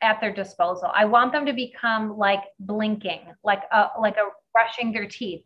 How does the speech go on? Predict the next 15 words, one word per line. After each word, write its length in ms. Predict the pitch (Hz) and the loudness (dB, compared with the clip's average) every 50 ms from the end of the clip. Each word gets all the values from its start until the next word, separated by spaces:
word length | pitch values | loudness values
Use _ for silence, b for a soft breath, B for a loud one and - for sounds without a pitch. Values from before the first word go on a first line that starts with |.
| _ | _
like 220 | 220 240 254 247 - | 4 4 4 6 4
the 80 | 247 | 2
hygiene. 600 | 214 - 262 254 247 202 190 202 175 165 165 165 b b b b b _ | 4 4 4 4 4 2 0 -6 -10 -12 -12 -14 b b b b b _
You 80 | 233 240 | -2 2
know 80 | 247 | 4
what 100 | 247 254 | 4 4
I 80 | 269 269 | 4 2
mean? 240 | 254 254 262 262 254 | 2 2 0 2 2
Like, 180 | 247 226 233 | 2 2 2
we 100 | 233 233 | -2 -6
start 420 | 220 - - - 285 285 294 254 285 | -8 -8 -2 2 6 6 6 6 4
with 120 | 285 247 | 2 0
one 320 | 226 220 233 226 226 233 233 | 2 0 0 0 0 0 -2
thing, 260 | 277 262 262 254 240 | -2 -4 -4 -2 2
but 220 | 240 226 220 220 | 4 4 4 4